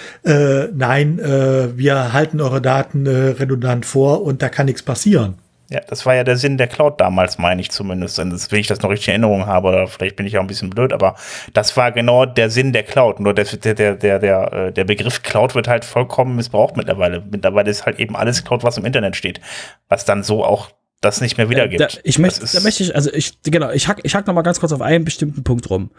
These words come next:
Speaker 3: Ähm, Backups. Ja, ich bin da ein bisschen, ich bin da auch ein bisschen, äh, ähm, hab da auch so ein eigenes Interesse an dem Thema Backup. Ähm, aber, äh, was ich, was ich schon öfter, ähm, bei meinen, bei meinen, ähm, bei meinen Vorträgen mit hatte,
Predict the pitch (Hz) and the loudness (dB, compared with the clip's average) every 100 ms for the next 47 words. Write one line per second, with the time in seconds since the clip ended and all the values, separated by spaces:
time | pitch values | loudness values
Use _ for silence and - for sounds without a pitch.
0 | - - _ - 117 113 113 - - 107 | -20 -20 _ 0 4 4 2 -6 -2 -2
1 | - 80 - - _ _ _ _ _ _ | -2 -8 -10 -12 _ _ _ _ _ _
2 | - 113 156 202 190 165 - 175 175 156 | 0 2 4 4 2 0 0 2 2 2
3 | 156 156 156 143 127 - 175 147 135 131 | 0 -2 0 -2 -2 0 2 2 0 -2
4 | 151 - 143 131 - 117 110 - 113 104 | -2 -2 -2 -4 0 0 0 0 0 0
5 | 101 101 - - - 143 - 143 139 123 | -2 -6 -12 -20 -6 -2 0 2 2 4
6 | 139 165 151 139 123 170 180 165 170 175 | 2 2 2 0 2 0 0 -2 -2 0
7 | 180 170 160 - - - - - _ 135 | 0 0 -2 -2 -6 -8 -20 -20 _ 0
8 | 139 143 139 - 131 139 135 131 127 - | 2 2 0 0 0 4 4 4 0 -16
9 | - _ _ _ - 117 120 113 131 175 | -20 _ _ _ -4 0 0 0 0 0
10 | - 143 170 - 170 - 180 - 196 170 | 0 0 0 0 0 0 -2 0 2 2
11 | - 151 151 143 135 139 135 139 120 127 | 2 2 2 2 2 4 2 2 0 0
12 | 127 123 123 120 107 117 113 110 92 - | 2 2 2 0 -2 -2 0 -2 -6 -4
13 | 120 120 120 175 196 - 185 175 156 156 | -2 0 0 -2 -2 -2 -2 -2 -2 -2
14 | 160 160 151 | 0 -2 -2